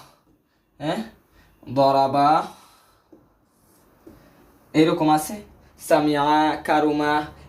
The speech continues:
এগুলো যেগুলো আসবে, এইগুলো সবগুলো হচ্ছে ওয়াহিদ মুজক্করে গায়েবের সিগা। ওয়াহিদ মুজক্করে গায়েবের সিগা। মনে, মনে, আহ, আশা করি মনে, উম, আমার, আমাদের শিক্ষার্থীরা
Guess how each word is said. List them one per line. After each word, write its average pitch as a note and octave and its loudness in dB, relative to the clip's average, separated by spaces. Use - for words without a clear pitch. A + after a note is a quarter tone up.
এগুলো G#3+ -4
যেগুলো D#3+ 0
আসবে, D3+ 0
এইগুলো E3+ -6
সবগুলো E3+ -6
হচ্ছে E3 -6
ওয়াহিদ C#3+ 0
মুজক্করে C#3+ -4
গায়েবের C#3 0
সিগা। C#3 -6
ওয়াহিদ D#3+ 0
মুজক্করে E3 -6
গায়েবের C#3 0
সিগা। D3 -10
মনে, D3+ -2
মনে, D#3 0
আহ, D3 0
আশা D#3 -4
করি E3 0
মনে, D3 0
উম, C#3 0
আমার, C#3+ -2
আমাদের C#3+ -2
শিক্ষার্থীরা D#3+ -4